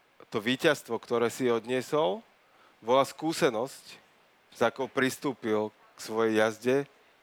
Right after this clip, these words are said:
v druhých pretekoch. Ako je to možné, že v jedných pretekoch, ktoré vzdal, nasledovali za chvíľku druhé, ktoré takmer vyhral?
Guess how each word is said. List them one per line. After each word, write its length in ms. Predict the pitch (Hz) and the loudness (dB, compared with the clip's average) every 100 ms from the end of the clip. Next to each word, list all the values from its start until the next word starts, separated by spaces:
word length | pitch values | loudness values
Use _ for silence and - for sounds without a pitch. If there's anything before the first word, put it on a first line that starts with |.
| _ - | _ -14
v 40 | |
druhých 320 | - 110 110 - | -8 -6 -8 -6
pretekoch. 540 | 101 90 95 - - - _ _ _ _ _ _ _ _ _ _ _ _ _ _ _ - - - | -6 -4 -10 -14 -20 -20 _ _ _ _ _ _ _ _ _ _ _ _ _ _ _ -20 -20 -4
Ako 240 | 156 143 208 | -2 2 2
je 80 | 202 | 2
to 160 | 202 | 0
možné, 480 | 202 233 165 117 92 - _ _ _ _ _ _ _ - | 2 0 0 -6 -6 -12 _ _ _ _ _ _ _ -12
že 80 | 107 | 0
v 160 | 123 | 2
jedných 240 | 139 143 - | 2 -4 0
pretekoch, 480 | 139 139 156 120 | 0 0 -4 -6
ktoré 320 | - - 117 107 | -6 -2 0 0
vzdal, 480 | 95 110 117 156 180 _ _ _ _ _ _ _ _ _ _ _ _ _ _ 110 | 2 4 4 2 -2 _ _ _ _ _ _ _ _ _ _ _ _ _ _ -2
nasledovali 560 | 110 143 131 139 139 | 0 0 2 4 2
za 160 | 127 131 | 2 -2
chvíľku 400 | - 147 - 131 | 0 -4 -4 -6
druhé, 560 | 123 127 127 160 208 - _ _ _ _ _ _ _ | -2 0 2 2 0 -8 _ _ _ _ _ _ _
ktoré 160 | - 123 | 0 0
takmer 400 | 120 123 120 127 | 4 0 2 -2
vyhral? 480 | 120 113 98 87 | -2 -4 -4 -6